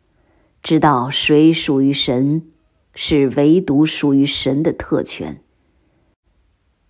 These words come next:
的确，神采取了一些措施来限制人的过度轻率。日常生活中的各种事也提醒我们，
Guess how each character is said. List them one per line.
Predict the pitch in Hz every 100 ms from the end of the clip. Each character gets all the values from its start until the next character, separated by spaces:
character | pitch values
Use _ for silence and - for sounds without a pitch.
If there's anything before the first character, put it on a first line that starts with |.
| _ -
的 | 147
确， | - 151 113 - - _ _ _
神 | - - 143 151 160
采 | 156 - 135 156
取 | - 151
了 | 127
一 | 135 131
些 | - 147
措 | 139 - 127
施 | 82 - 160 151 151 - _ -
来 | 151 151
限 | 156 - 156 127
制 | 123 131
人 | 120 120 143
的 | 107
过 | - 147 107
度 | 95 - 92
轻 | - - 143
率。 | 147 - 123 - _ _ _ _ _ _ _ -
日 | 147
常 | 131 139 151
生 | - 156 156
活 | 143
中 | 143 156 151
的 | 131
各 | 196 147
种 | 135 135
事 | 135 - 151 127 120 - _
也 | 143 147
提 | - 156 185
醒 | - 143 147
我 | 113
们， | 104 117 120